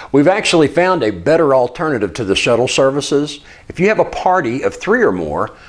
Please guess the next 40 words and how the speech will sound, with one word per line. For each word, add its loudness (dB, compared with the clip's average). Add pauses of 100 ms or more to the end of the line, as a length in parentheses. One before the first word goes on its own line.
(220)
hiring -2
a -2
private 0
limo 2
company -4
like 0
Orlando's 2
Happy -2
Limo 0
can -6
make -2
a 0
whole 2
lot 4
of 0
sense. -2 (360)
It 0
doesn't 4
have 0
to -10
be 4
a 4
limo 0
either. 0
They 2
rent 0
town -2
cars, 0
they 0
have 0
Suburbans, -2
and -4
of -8
course 0
they 2
do 4
have 2
the -2
limos, 0 (280)
including 0